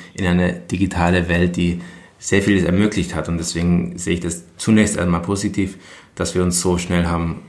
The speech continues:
damals schon vernetzen können und zusammentun können. Also es ist, war immer dieser Community-Gedanke auch dahinter, man tut sich zusammen, man schafft etwas. Wenn man jetzt fast forward in die Jetztzeit geht, dann, ähm,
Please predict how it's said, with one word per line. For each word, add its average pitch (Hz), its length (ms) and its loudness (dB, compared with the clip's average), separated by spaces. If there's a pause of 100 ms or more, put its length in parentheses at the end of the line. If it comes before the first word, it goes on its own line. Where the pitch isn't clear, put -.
(120)
damals 92 320 0
schon 87 120 -2
vernetzen 90 420 0
können 82 280 -4
und 78 320 -10 (120)
zusammentun 85 540 -6
können. 82 180 -12 (800)
Also 107 180 2
es 113 140 2
ist, 107 180 2
war 110 160 4
immer 123 180 6
dieser 110 220 4
Community-Gedanke 98 1000 4
auch 87 100 -2
dahinter, 90 540 -2
man 85 180 -4
tut 101 160 -6
sich 87 140 -10
zusammen, 87 340 -2
man 82 260 -2
schafft - 300 -10
etwas. - 380 -12 (480)
Wenn 92 180 -4
man 101 120 4
jetzt - 460 -4 (120)
fast 101 340 -2
forward 104 320 2
in 98 120 0
die 98 100 2
Jetztzeit 101 600 -2 (680)
geht, 127 320 2
dann, 104 380 2
ähm, 98 360 0